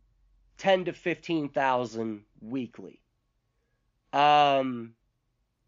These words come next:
A J and I started doing very well, very well.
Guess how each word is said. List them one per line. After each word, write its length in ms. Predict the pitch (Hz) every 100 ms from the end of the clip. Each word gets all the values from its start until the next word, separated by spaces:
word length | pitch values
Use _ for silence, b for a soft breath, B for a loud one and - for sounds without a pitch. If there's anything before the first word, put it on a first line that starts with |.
| _ _ _ _ _ _ _ -
A 160 | 170 202
J 200 | 190 190
and 80 | 180
I 100 | 165
started 400 | 160 151 143 120
doing 280 | 135 120 113
very 380 | 104 120 113 107
well, 340 | 95 78 _ _ _ _ _ _ _ _
very 320 | 104 120 110
well. 280 | 98 85 67